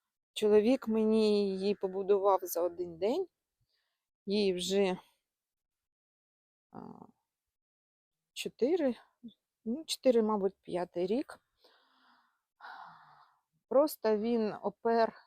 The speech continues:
дошки о стіну будинку, і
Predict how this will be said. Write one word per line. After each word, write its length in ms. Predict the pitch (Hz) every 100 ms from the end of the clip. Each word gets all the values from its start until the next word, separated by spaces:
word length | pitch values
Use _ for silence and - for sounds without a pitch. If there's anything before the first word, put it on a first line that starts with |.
| _ -
дошки 680 | 170 226 254 - - 214 - _ _ _ _ _ _ _ _ _ _ _
о 220 | 196 185
стіну 500 | 185 - - 190 185
будинку, 720 | 185 190 247 339 370 - 285 269
і 480 | - 285 381 381